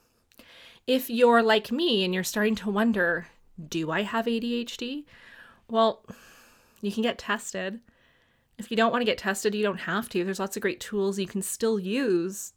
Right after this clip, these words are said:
that will help you find strategies to focus, to be present, to get your stuff done. You can still do that. And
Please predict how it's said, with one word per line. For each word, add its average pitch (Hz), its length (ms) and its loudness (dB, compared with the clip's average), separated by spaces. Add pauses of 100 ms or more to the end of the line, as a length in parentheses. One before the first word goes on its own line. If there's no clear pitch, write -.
that - 160 -4
will 180 120 0
help 196 360 0
you 165 280 -2
find 165 280 -4
strategies 180 800 -2 (640)
to 139 440 -8
focus, 202 840 0 (460)
to - 100 -10
be 160 140 -4
present, 208 960 4
to - 140 -6
get 175 280 -4
your 139 160 -10
stuff - 640 0
done. 240 600 2 (1080)
You 208 120 -4
can 214 120 0
still 220 220 -2
do 175 200 -2
that. 180 340 -6 (720)
And 220 340 6